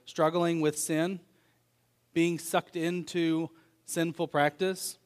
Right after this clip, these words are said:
we kinda have this attitude where we step back, we throw our hands up, and we go, "Hey, it's not my job. That, that's between them and God. That's not for me to,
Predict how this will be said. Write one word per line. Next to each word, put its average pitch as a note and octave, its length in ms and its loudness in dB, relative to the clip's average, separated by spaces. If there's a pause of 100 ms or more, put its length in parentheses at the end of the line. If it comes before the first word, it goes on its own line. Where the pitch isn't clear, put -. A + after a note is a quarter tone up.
(480)
we D3+ 140 0
kinda G3 260 2
have F3 240 4
this D#3 160 2
attitude D#3 500 4
where C#3+ 140 2
we C3+ 160 -2
step D#3+ 360 -2
back, D#3+ 260 6
we D3+ 120 0
throw D3+ 160 2
our D3+ 120 4
hands D3 320 0
up, C#3 160 0
and C#3 100 -6
we C#3 100 -2
go, B2 360 0 (220)
"Hey, C#3 200 2
it's C3 180 -2
not D3 160 -2
my B2 160 0
job. G#2+ 340 -4 (200)
That, C3+ 240 4 (200)
that's D#3+ 240 6
between E3+ 380 2
them D3+ 200 4
and D3 140 2
God. C#3+ 340 6
That's C#3 240 2
not D#3 240 2
for D3+ 100 0
me C#3 300 2
to, C3 300 2